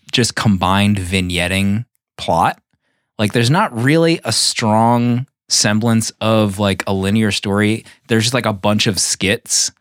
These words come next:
worked into the plot a little bit. Like, you could see in another world that, like, all of these scenes are just a bit on a show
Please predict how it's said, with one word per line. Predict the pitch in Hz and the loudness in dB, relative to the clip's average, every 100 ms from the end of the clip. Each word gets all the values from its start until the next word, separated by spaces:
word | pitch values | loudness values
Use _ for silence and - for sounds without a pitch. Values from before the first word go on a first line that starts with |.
| _ - | _ -6
worked | 107 101 - | -2 -2 0
into | 101 104 110 | 0 0 0
the | 95 | -2
plot | - 98 95 - - | -2 0 0 -2 -4
a | |
little | 139 156 | -2 0
bit. | 170 190 | 0 0
Like, | 123 110 185 | 0 0 0
you | |
could | 185 170 | -2 -2
see | - - 160 147 127 113 - _ 123 | -2 0 0 2 2 0 -4 _ -2
in | 117 | 2
another | 117 110 | 2 2
world | 117 107 | 2 2
that, | 104 | 2
like, | 101 - - | 0 -2 0
all | 107 117 | 0 2
of | 110 | 0
these | 104 101 | 0 -2
scenes | - 110 104 | 0 0 0
are | 95 | -2
just | 95 104 | -2 -4
a | 87 | -4
bit | 87 107 101 - | -4 0 0 -2
on | 101 95 | -4 -4
a | - | 0
show | - 104 90 82 85 | 0 0 0 -2 -6